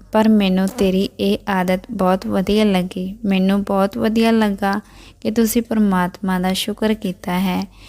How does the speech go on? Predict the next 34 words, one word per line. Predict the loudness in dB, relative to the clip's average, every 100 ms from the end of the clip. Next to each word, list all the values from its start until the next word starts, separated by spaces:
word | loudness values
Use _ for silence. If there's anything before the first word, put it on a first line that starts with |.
| -14 -2
ਮੈਂ | 4 4
ਦੇਖਿਆ | 6 4 2 -2 -2
ਕਿ | -2
ਤੂੰ | 0 0
ਰੁੱਖੀ | 2 0 0 0
ਸੁੱਕੀ | 0 -4 -4 -2
ਰੋਟੀ | 0 -2 -2 -6
ਖਾਧੀ | -6 -4 -4 0 0 0
ਹੈ, | 0 -4 -10 -20 -18 -2
ਉਹ | 0
ਸ਼ਾਇਦ | 2 2 2 0 -4 -2
ਇੰਨੀ | 0 2 2
ਕੁ | 0
ਖਾਧੀ | 0 0 0 0 0
ਹੈ | 0
ਕਿ | -4 -6
ਤੇਰੀ | -4 -2 -4
ਭੁੱਖ | -4 -4 -4 -2
ਨਾ | -2 0 -2
ਮਿਟੀ | -4 -6 -4 0
ਹੋਵੇ, | 0 0 -4 -10 _ _ -20 -20 -20 _
ਪਰ | 0 0
ਤੂੰ | 0 -2
ਪਰਮਾਤਮਾ | 0 2 4 2 -2 -4 -2
ਦਾ | 0 -2
ਸ਼ੁਕਰ | -2 -2 0 -2
ਕੀਤਾ | -2 -6 -4 -2
ਹੈ।" | -2 -4 -8 _ -20 -20 -6
ਤੂੰ | -2 2
ਪਰਮਾਤਮਾ | 2 4 4 2 0 -2 0
ਦਾ | 0
ਸ਼ੁਕਰਗੁਜ਼ਾਰ | 0 -2 0 0 2 0 2 2 2
ਹੋਇਆ | 2 2 0 0
ਹੈ। | 0 -2